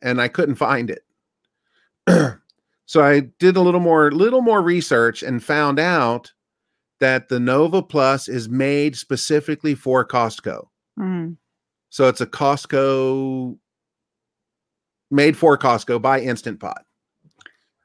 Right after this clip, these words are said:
Speaker 1: Okay. Now,
Speaker 2: But, uh.
Speaker 1: so I went to, I went to YouTube and searched
Speaker 2: Mm.
Speaker 1: Nova Plus.
Speaker 2: Mm.
Speaker 1: And I found a lady shopping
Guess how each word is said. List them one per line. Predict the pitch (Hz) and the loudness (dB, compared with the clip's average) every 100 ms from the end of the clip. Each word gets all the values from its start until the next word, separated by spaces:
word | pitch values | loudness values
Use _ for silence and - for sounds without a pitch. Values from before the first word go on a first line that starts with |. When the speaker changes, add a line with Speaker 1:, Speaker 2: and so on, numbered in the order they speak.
| - | -6
Speaker 1:
Okay. | 127 127 110 - _ _ _ _ _ | -4 -2 -4 -6 _ _ _ _ _
Now, | - 240 226 | 4 4 4
Speaker 2:
But, | 190 190 190 _ _ _ - | 4 2 0 _ _ _ -8
uh. | 208 185 170 156 _ - | -4 -2 -4 -8 _ -10
Speaker 1:
so | - 208 165 156 | 2 4 4 4
I | 147 151 | 2 2
went | 180 185 | 0 -2
to, | 151 131 - | -4 -6 -4
I | 147 | -2
went | 180 147 | -2 -4
to | |
YouTube | 139 208 226 131 110 110 120 | -4 -4 -2 -2 -2 -4 -6
and | 117 | -2
searched | 131 117 110 - | 0 0 -2 -6
Speaker 2:
Mm. | |
Speaker 1:
Nova | 131 113 107 | -2 -2 -4
Plus. | - 101 69 - - _ _ - | -8 -8 -10 -14 -20 _ _ -14
Speaker 2:
Mm. | 196 185 175 _ _ _ - | -10 -10 -12 _ _ _ -2
Speaker 1:
And | 123 123 | 2 2
I | 120 | 0
found | 120 185 233 202 143 | 2 2 2 2 -2
a | 127 | -2
lady | 127 147 175 143 123 127 _ | 2 4 4 2 -2 -8 _
shopping | - 139 127 131 151 147 143 | -4 2 2 2 0 0 -2